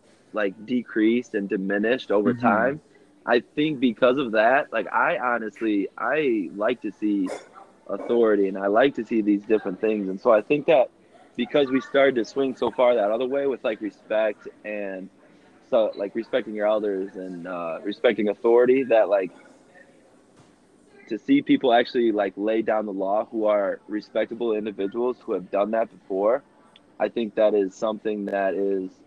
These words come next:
Speaker 1: like, almost attractive. It, it kinda, like, it commands your attention in a way.
Speaker 2: Yeah,
Speaker 1: And so
Speaker 2: yeah.
Speaker 1: I think that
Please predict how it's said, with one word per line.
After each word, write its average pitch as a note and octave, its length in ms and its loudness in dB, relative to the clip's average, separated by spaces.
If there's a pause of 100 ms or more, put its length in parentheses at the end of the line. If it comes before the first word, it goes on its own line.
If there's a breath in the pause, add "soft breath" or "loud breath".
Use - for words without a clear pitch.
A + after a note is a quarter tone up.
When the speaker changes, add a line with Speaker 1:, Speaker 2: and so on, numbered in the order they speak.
Speaker 1:
like, G2 160 -6
almost G#2+ 340 0
attractive. G#2 540 -2
It, G2 120 -4 (100)
it G#2+ 160 -4
kinda, A#2+ 280 -4
like, F2+ 240 -4 (640)
it G#2 160 -6
commands A2 480 -2
your G2 120 4
attention F#2+ 640 -4 (140)
in G2+ 120 -6
a F#2+ 60 -2
way. G#2+ 240 6
Speaker 2:
Yeah, G2 220 2
Speaker 1:
And G#2 140 -6
so A2 140 4
Speaker 2:
yeah. G#2 100 2
Speaker 1:
I G2 40 -4
think A2 180 0
that G2+ 240 4